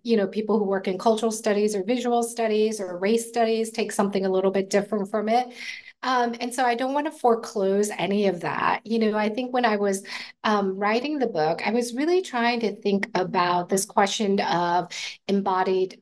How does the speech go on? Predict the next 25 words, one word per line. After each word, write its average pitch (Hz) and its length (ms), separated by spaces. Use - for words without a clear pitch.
memory, 170 880
right? 196 500
About 202 280
how 202 420
we 214 160
sort 208 240
of 185 100
carry 185 340
our 175 120
histories 170 560
in 170 100
our 165 140
bodies, 156 640
um, 190 480
both 214 380
on 190 200
the 190 120
kind 190 260
of 175 100
surface, 220 1000
uh, 233 180
level 247 520
and 240 200
something 220 460
deeper, 202 500